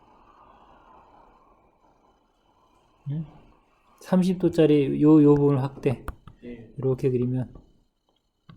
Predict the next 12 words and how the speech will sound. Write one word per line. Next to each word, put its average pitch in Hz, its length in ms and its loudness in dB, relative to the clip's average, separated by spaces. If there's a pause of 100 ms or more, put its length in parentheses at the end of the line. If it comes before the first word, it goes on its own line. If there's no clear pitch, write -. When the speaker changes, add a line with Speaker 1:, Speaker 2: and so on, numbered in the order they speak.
(400)
Speaker 1:
여기가 131 200 2
삼십 131 280 -4
도야. 131 340 -2 (400)
Speaker 2:
네. 95 120 -20 (240)
Speaker 1:
여기는 135 560 -4 (540)
육십 127 280 -14
도일 120 180 -4
거고 156 600 -4
직각이지. 113 520 -8
Speaker 2:
네. - 100 -16 (540)
Speaker 1:
그러면 143 340 -2
길이비가 156 840 4